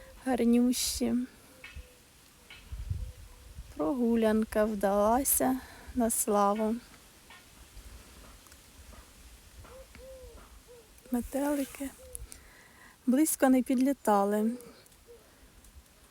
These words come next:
Але потім, коли прогуляла, прогулювалась по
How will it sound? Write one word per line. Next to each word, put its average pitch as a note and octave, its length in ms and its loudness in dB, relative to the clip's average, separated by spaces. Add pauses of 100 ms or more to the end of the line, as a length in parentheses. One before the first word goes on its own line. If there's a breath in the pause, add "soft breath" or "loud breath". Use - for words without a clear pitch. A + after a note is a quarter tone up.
(540 loud breath)
Але A#3 240 4
потім, A#3+ 720 2
коли B3 320 6
прогуляла, A#3+ 840 2 (160)
прогулювалась A#3+ 840 4 (120)
по A#3+ 400 4